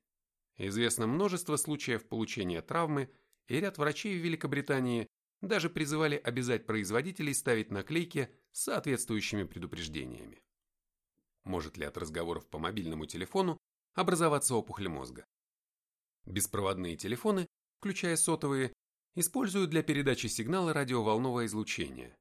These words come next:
Мобильные телефоны не считаются опасными, однако исследования в этой области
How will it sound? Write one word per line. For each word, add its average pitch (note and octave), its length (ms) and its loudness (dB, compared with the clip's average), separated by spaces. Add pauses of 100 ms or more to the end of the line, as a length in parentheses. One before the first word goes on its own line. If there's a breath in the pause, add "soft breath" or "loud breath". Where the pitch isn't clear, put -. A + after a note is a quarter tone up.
(540)
Мобильные F2+ 480 -2
телефоны D3 440 -2
не D#3 120 2
считаются D#3+ 640 0
опасными, D3 560 0 (380)
однако G#3+ 520 2
исследования C#3 680 4
в A2 60 4
этой G#2 280 2
области D#3 540 0